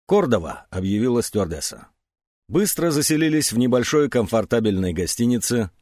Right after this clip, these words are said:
Отто пообедал с сеньором Суэртесом, бывшим генералом С С, а ныне лидером аргентинского политического движения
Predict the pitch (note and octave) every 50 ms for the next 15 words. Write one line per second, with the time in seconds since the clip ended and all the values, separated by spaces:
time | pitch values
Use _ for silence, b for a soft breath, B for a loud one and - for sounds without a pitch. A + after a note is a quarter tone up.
0 | _ _ _ - F3 F3+ - - D#3 B2+ G#2 C3 B2 B2 A#2+ A#2+ C3+ C#3 C3 C3+
1 | C3+ C3 B2 - _ _ _ _ _ _ - - - - - A#2+ A#2+ B2 B2 A2+
2 | B2+ C#3 C#3 C#3+ C#3 C#3 A#2+ - - - - - B2 B2+ C3+ C#3 B2 - - E2+
3 | D2 - B1+ A#1+ - - - _ _ _ _ _ _ - - - - - D#3+ D3
4 | C#3 C3+ B2+ C3 B2+ B2+ B2+ B2+ B2 B2 A2+ G#2+ G2+ - - G#2+ G#2+ A#2 A#2 -
5 | - - _ _ _ _ _ _ _ _ - - G#2+ A#2 F3 A3+ G#3 F#3+ G3 F#3+
6 | F#3+ F#3+ F3 F3+ F3 F3 D3+ - D#3+ D3 D3 C3+ C#3 C#3 - F3 F3+ E3+ - -
7 | D3+ C#3+ C#3+ C3+ G#2+ - B2+ B2 A2 - C#3+ D3 - C3 A#2+ - - A#2+ A#2+ A2
8 | F#2 E2+ F#2+ F2 D#2+ G#2+ C#3+ C#3 C#3 C#3 C#3 B2 A2